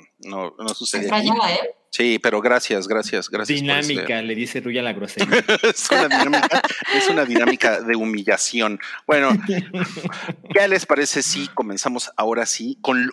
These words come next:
Speaker 1: con lo que le cruje, con lo que le cruje a este episodio que,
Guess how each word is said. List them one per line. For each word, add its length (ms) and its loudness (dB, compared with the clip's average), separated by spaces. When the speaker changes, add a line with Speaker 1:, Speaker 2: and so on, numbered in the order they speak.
Speaker 1:
con 260 2
lo 160 0
que 140 4
le 360 0
cruje, 840 0
con 180 0
lo 80 2
que 140 0
le 200 -2
cruje 640 -2
a 120 2
este 220 -2
episodio 680 -4
que, 480 2